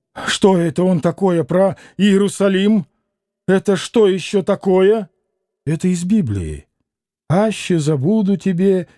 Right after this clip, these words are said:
Иерусалиме. То есть, если забуду все, что есть самого у меня драгоценного, или променяю на что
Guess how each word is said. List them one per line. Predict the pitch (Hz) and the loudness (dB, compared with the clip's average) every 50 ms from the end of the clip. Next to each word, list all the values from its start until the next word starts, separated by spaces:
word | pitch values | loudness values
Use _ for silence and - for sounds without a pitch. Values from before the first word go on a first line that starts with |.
| _ | _
Иерусалиме. | - 147 151 151 147 143 123 - - 135 131 135 139 156 180 196 185 156 131 110 104 101 _ _ _ _ _ _ _ _ | 0 0 2 2 0 -2 -4 -4 -2 -2 0 0 0 0 0 0 0 0 -2 -4 -8 -12 _ _ _ _ _ _ _ _
То | - 160 | 0 2
есть, | 160 151 - - | 2 2 0 -2
если | 143 151 175 170 - 180 175 | 0 0 0 0 0 0 0
забуду | 170 156 147 175 156 147 170 208 233 233 190 196 | 0 2 0 0 0 0 -2 -2 -2 0 0 0
все, | 160 - - - - - 170 202 220 226 220 196 147 110 - _ _ _ | -2 -4 -8 -14 -8 -2 0 2 2 2 2 0 -4 -6 -12 _ _ _
что | - - - - 175 | -20 -8 -2 0 0
есть | 170 165 165 202 226 214 180 - | 0 0 0 0 0 0 -2 -4
самого | - - - 185 196 202 196 185 170 160 156 156 | -8 -6 -2 0 0 0 0 0 -2 -2 0 0
у | 156 156 | 0 0
меня | 160 160 160 165 180 196 | 2 2 2 2 2 0
драгоценного, | 175 160 156 151 143 151 143 - - - 180 220 247 226 196 147 120 104 98 90 87 90 - _ _ _ _ _ _ _ | 0 0 -2 -2 -2 -4 -4 -6 -6 -4 -2 0 0 0 0 0 -2 -4 -6 -8 -10 -14 -18 _ _ _ _ _ _ _
или | - 220 220 208 196 196 | 0 2 4 4 2 2
променяю | - - 160 160 165 170 160 156 151 165 196 220 220 208 185 165 | 0 0 0 0 2 2 2 2 2 2 0 0 0 0 0 -2
на | 139 123 107 | -2 -4 -6
что | - - - _ - 90 82 73 | -8 -12 -16 _ -10 -10 -10 -12